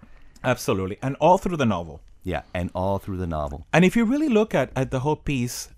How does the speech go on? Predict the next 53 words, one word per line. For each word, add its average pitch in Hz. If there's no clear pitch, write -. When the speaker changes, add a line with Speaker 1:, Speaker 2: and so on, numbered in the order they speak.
Speaker 1:
uh, 135
it's, 135
it 135
happens 165
to 135
all 135
the 113
characters. 113
In 127
many 139
ways, 131
they 123
can 123
talk 165
about 139
themselves 110
through 143
the 123
novel, 101
which 202
is, 247
which 220
is 233
what 202
I 196
think 226
that 156
art 170
does. 92
I 104
mean, 123
we, 131
when 135
we 143
go 165
see 160
a 120
movie 120
or 123
when 117
we 117
go 139
see 127
a 110
play, 170
when 113
we 120
leave, 190
we 127
st-, -
you 160
know, 104
we, 107